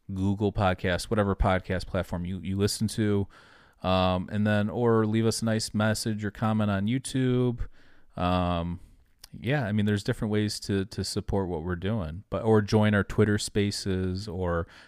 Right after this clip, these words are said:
check out Maurice's band. I have the link all the way down at the bottom for his band Dogo, D O G, uh, D O G O E.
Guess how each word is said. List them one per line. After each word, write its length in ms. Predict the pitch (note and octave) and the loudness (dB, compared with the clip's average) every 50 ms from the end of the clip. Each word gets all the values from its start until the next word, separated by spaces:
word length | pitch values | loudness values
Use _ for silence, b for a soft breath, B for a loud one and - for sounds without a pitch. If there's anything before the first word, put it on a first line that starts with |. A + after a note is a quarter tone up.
| b b | b b
check 260 | - - - - - | 2 4 4 4 4
out 140 | G#2 G2+ G2+ | 2 2 2
Maurice's 640 | G2 G#2 F#2+ F#2+ F#2+ G2+ G2+ G#2 - - G2 F2+ E2+ | 0 0 0 0 0 0 0 0 0 0 0 -2 -2
band. 460 | - F#2 F2+ F#2+ F#2+ G2 G2 F#2+ F#2 | 0 0 2 2 2 2 2 2 0
I 40 | F#2 | 0
have 120 | F#2 F2 | 0 0
the 100 | F2+ F2 | -2 -2
link 220 | F#2 F#2+ F#2 F2 | -2 -4 -4 -4
all 180 | E2 E2+ F2+ F#2 | -4 -2 -2 -2
the 80 | F#2 F#2 | 0 -2
way 120 | F#2 F2+ | -2 -2
down 220 | F2 F2+ F2+ F2+ | -2 -2 -4 -4
at 80 | F2+ - | -4 -6
the 80 | - F2+ | -8 -6
bottom 540 | F#2 F2+ F2+ F2+ F2+ F#2 F2+ F2+ F2 G#2 - _ | -4 -2 -2 -2 -2 -2 -4 -6 -8 -10 -12 _
for 280 | _ - F2+ E2+ E2 E2 | _ -6 -4 -2 -2 -2
his 140 | F#2 F2 F2 | -4 -4 -4
band 340 | - F2+ F2 F2 F2 E2+ E2 | -4 -4 -4 -4 -4 -4 -2
Dogo, 540 | G2 F2+ F2+ F2+ F2+ F#2+ F#2+ F#2 F#2 F#2 | 0 0 0 0 -2 -2 -2 0 0 -2
D 280 | F#2 F#2+ G2 F#2+ G2 F#2 | -4 -4 -4 -4 -2 -2
O 140 | F#2 F2+ F#2 | -2 -2 -4
G, 460 | F#2+ F#2 F#2 F2+ F#2 F#2 F2+ F#2 F#2+ - - _ _ _ _ _ _ _ _ _ _ - | -6 -6 -6 -4 -4 -4 -4 -6 -8 -12 -20 _ _ _ _ _ _ _ _ _ _ -6
uh, 360 | F#2 F2 F2 F2 E2+ F2 G2+ - - _ _ _ _ _ | -4 -2 -2 -2 -4 -4 -8 -12 -16 _ _ _ _ _
D 360 | - G#2+ G#2 G#2 G#2 G#2 A2 | -2 -2 0 0 0 -2 -2
O 420 | - G2 G2 F#2+ F#2 F2+ F2+ G2+ - _ _ _ | -2 -2 -2 -2 -2 -4 -6 -8 -12 _ _ _
G 540 | - - G#2 F#2+ F#2 F#2 F2+ F#2 G2+ - - _ _ _ _ _ _ _ _ _ _ _ _ _ _ | -10 -6 -4 -4 -4 -4 -4 -6 -8 -10 -14 _ _ _ _ _ _ _ _ _ _ _ _ _ _
O 240 | F#2 F#2+ F#2 F#2 F2+ | -6 -4 -4 -4 -4
E. 300 | F2 F2 F#2 A2 C3 | -6 -6 -6 -6 -8